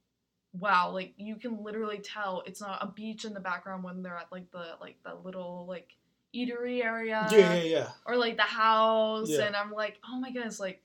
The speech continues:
Speaker 1: it's just all, like,
Speaker 2: It all
Speaker 1: this
Speaker 2: looks so fake.
Speaker 1: Yeah, yeah. And as a kid, you know, you don't realize that. Like,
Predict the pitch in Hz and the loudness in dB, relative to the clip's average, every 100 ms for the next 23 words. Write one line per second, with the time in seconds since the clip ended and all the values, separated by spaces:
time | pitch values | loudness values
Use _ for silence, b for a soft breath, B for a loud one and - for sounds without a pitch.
0 | - 208 - 214 - 202 208 196 185 _ | -12 -10 -8 -8 -8 -6 -4 -4 -8 _
1 | _ - 220 208 208 202 202 202 175 - | _ -2 8 12 12 12 10 2 2 -2
2 | - 180 269 349 302 196 185 - 254 190 | -4 -2 2 4 4 2 -2 -4 0 0
3 | 180 - 247 240 254 277 262 294 269 226 | -2 -4 -2 2 2 2 -4 -6 -6 -4
4 | 196 190 220 208 _ - 269 330 277 190 | -6 -2 -2 -4 _ -4 -2 -2 -4 -6
5 | 147 - 185 170 | -8 -8 -10 -10